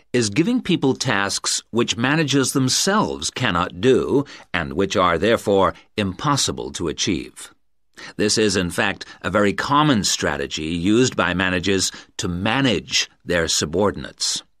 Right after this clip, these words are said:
It gives certain people a false sense of security as they watch others failing while they try to achieve the goals set.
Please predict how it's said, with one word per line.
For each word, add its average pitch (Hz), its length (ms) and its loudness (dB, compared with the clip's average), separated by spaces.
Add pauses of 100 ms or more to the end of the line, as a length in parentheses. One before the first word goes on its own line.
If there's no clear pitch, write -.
(560)
It 170 140 2
gives 170 260 2
certain 120 380 0
people 85 320 0
a 80 80 -2
false 120 480 0
sense 107 340 0
of 95 140 -2
security 120 760 0 (220)
as 92 200 -2
they 92 120 2
watch 113 320 2
others 107 400 0
failing 107 680 2 (100)
while 78 240 -2
they 90 100 0
try 85 280 -2
to 87 100 0
achieve 95 500 0
the 90 100 -2
goals 80 420 -2
set. - 320 -2